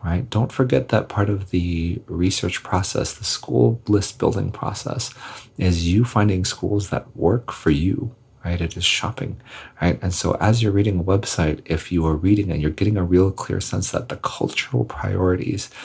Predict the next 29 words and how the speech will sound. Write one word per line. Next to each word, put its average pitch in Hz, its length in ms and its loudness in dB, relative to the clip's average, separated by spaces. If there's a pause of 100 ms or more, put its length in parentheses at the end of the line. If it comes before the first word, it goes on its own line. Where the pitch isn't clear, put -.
(280)
of 104 240 2
this 92 180 2
school - 600 -2 (880)
aren't 101 180 4
quite - 340 2
what 104 320 -2
you 110 120 4
want, - 600 -6 (800)
right? 95 280 -2 (340)
Then 92 200 2
that's 90 280 0
very 104 240 0
telling 110 500 0
and 78 140 -4
very 101 480 2
important - 600 -4
and 76 100 -6
very 85 140 0 (180)
helpful 101 340 -2
for - 140 -4
you 92 140 4
to 87 80 -2
figure 82 340 -4
out 80 240 -4 (380)
early 80 320 0
on. - 260 -6 (800)
Obviously, 98 640 2
of 87 120 -2
course, - 460 0